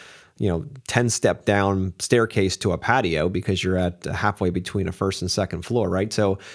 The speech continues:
all these steps down and the cost of the staircase and all this stuff, all this step all the way down to a patio. And every time you run up and down those steps, you're gonna hate it.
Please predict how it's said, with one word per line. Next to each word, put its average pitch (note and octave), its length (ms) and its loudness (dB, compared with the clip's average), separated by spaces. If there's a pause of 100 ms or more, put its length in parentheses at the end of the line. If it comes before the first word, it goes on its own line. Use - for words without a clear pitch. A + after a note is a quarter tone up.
(120)
all G#2 160 4
these G#2+ 160 2
steps - 340 0
down G2+ 360 2
and F2 80 -2
the F2 40 -4
cost A2+ 320 -2
of G#2+ 60 -2
the G2 80 2
staircase F#2+ 640 -2
and D#2+ 80 -4
all G2 140 0
this G2+ 160 -2
stuff, F#2+ 240 0
all A2 180 0
this A#2 120 2
step - 260 0
all G#2+ 80 2
the B2+ 60 4
way A#2+ 100 4
down A2+ 140 2
to G#2 100 4
a F#2 40 0
patio. A2 460 0 (640)
And G2+ 100 2
every C3+ 160 4
time C#3+ 220 2
you C3 100 6
run B2 100 6
up B2 120 2
and A#2 80 2
down A#2+ 160 2
those G#2 160 2
steps, - 380 0
you're G2+ 80 0
gonna G2 160 0
hate G2+ 240 0
it. - 200 -10